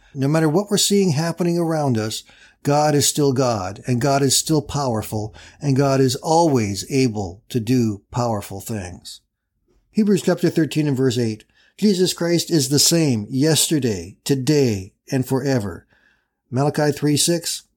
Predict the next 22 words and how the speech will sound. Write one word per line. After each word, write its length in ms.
"For 200
I, 180
the 100
Lord, 600
do 180
not 320
change." 760
God 360
doesn't 360
change. 560
He 200
is 140
always 600
the 100
same. 440
Tuesday's 380
episode 440
was 160
called 300
Pottery 460
for 160
Sale. 480